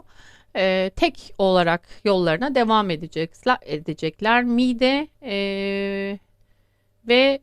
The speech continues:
e, bel ağrısına dikkat etmeleri gerekiyor. Çevrenizde, e, kanser tedavisi gören birisi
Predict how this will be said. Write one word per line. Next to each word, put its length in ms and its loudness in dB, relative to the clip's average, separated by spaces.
e, 160 -16
bel 460 4
ağrısına 680 -2
dikkat 320 -8
etmeleri 520 -6
gerekiyor. 720 -2
Çevrenizde, 800 4
e, 300 0
kanser 640 2
tedavisi 640 0
gören 420 2
birisi 540 -4